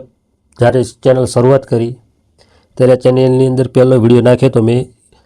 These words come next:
આની અંદર એકસો ને ઓગણસાઠ વ્યૂઝ આવ્યા હતા ત્રણ વીક,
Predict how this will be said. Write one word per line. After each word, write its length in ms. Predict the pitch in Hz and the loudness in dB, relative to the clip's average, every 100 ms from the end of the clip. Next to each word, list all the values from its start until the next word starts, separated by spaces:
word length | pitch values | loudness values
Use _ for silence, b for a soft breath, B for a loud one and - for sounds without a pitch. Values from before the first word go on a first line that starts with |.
| _ _ - | _ _ -4
આની 200 | 120 123 | 0 0
અંદર 200 | 123 123 | 0 0
એકસો 420 | 123 123 - 123 | -2 -2 -2 0
ને 240 | 123 151 - _ _ _ _ _ _ _ | 0 -4 -12 _ _ _ _ _ _ _
ઓગણસાઠ 440 | 135 131 127 120 104 | -2 0 -2 -4 -2
વ્યૂઝ 240 | 104 113 | -2 0
આવ્યા 180 | 120 113 | 0 0
હતા 140 | 110 | -4
ત્રણ 320 | 113 - 131 107 | -6 -2 0 0
વીક, 240 | 107 | -4